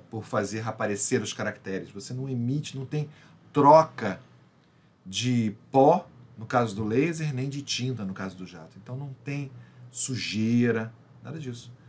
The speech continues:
É realmente a sujeira do papel mesmo, que ele pode deixar alguns, alguns, é, pontinhos de papel aí e, é, trocar o rolo, tá? Que ele tem um alimentador. Agora,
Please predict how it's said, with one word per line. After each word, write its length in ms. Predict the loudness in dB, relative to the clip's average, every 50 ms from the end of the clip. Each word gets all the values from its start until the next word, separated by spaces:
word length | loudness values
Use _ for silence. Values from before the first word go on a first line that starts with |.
| -20 -20 -20 -14 -8
É 80 | -2 2
realmente 440 | 2 2 2 2 0 -2 -4 -6
a 20 | -8
sujeira 360 | -8 -8 -6 -6 -4 -4 -4
do 100 | -4 -4
papel 380 | -6 -6 -6 -4 -2 0 0 0
mesmo, 420 | 0 -2 -2 -4 -4 -4 -6 -6
que 100 | -6 -8
ele 80 | -10 -8
pode 200 | -8 -8 -8 -8
deixar 280 | -8 -8 -8 -6 -6
alguns, 360 | -6 -6 -6 -8 -12 -14 -16 -16 -12
alguns, 480 | -10 -6 -6 -6 -6 -8 -10 -16 -18 -20 _ _ _ _ _ _ _ _ _ _ _ -4
é, 280 | -2 -2 0 0 -2 -4
pontinhos 580 | -6 -6 -6 -4 -4 -4 -4 -4 -2 -4 -4
de 80 | -6 -6
papel 440 | -4 -4 -4 -2 -2 -2 0 2 2
aí 240 | 2 0 -2 -4 -8 -14 _ _ _ _ _ _ -6
e, 280 | -2 -2 -2 -2 -6 -12 -20 _ _ _ _
é, 200 | -10 -6 -4 -4 -4
trocar 340 | -4 -4 -4 -2 0 2 2
o 60 | 2
rolo, 300 | 2 0 0 -2 -4 -8 _ _ _ _ _ _ _ _ -12
tá? 260 | -10 -8 -8 -8 -10
Que 140 | -10 -12 -12
ele 100 | -12 -12
tem 140 | -10 -8 -6
um 80 | -6
alimentador. 460 | -6 -6 -6 -8 -8 -8 -8 -2 0 0
Agora, 340 | 4 4 4 4 4 2